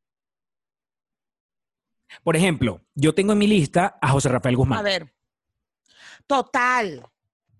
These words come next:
Speaker 2: Cien por ciento. Total. Estoy de acuerdo. De acuerdísimo.
Speaker 1: Su estilo es políticamente incorrecto porque él,
Speaker 2: Incorrecto.
Speaker 1: él, él simplemente lo dice. Él no sabe quizás aquí, o no es que no sepa, sino que de repente, bueno, él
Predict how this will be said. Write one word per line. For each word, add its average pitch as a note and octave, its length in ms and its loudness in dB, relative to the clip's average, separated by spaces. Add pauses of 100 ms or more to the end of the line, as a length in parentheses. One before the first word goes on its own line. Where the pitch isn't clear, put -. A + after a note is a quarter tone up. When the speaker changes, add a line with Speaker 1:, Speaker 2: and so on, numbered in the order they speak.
Speaker 2:
Cien B3 380 -12
por C4+ 120 -14
ciento. F#3 580 -16
Total. G3 540 -4 (140)
Estoy A#3 180 -4
de A#3 60 0
acuerdo. E3+ 360 -4 (420)
De B3+ 220 -4
acuerdísimo. A#3 840 -6
Speaker 1:
Su E3+ 260 2
estilo F#3+ 720 2
es D#3+ 360 0
políticamente C#3+ 920 -2
incorrecto E3 640 -2
porque C#3 400 0
él, E3+ 40 4
Speaker 2:
Incorrecto. E3 600 0 (520)
Speaker 1:
él, D3+ 560 -2 (140)
él D3 200 0
simplemente G3 600 0
lo A#3+ 160 2
dice. G#3+ 580 0 (880)
Él D3 180 0
no D#3+ 140 0
sabe G3+ 300 0
quizás G3 420 0
aquí, G#3 440 -6
o D3 100 -2
no D3 100 -2
es C3 100 -4
que F#3+ 100 -2
no F3 100 -2
sepa, D#3 280 0
sino A#2+ 380 -8
que B2 120 -10
de A#2 100 -6
repente, A#2 480 -10
bueno, G#3 280 -4
él A2+ 200 -6